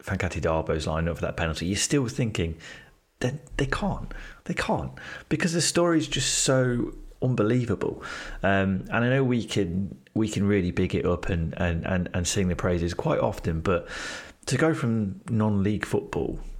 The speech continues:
you know, the, the brink of existence, non-league football,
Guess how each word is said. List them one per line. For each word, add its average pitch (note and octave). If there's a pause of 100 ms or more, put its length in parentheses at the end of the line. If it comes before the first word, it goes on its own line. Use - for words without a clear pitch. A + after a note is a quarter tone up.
(160)
you F#2+
know, E2+
the, C3
the C3+
brink D3+
of A#2+
existence, F#2+ (120)
non-league C3
football, E2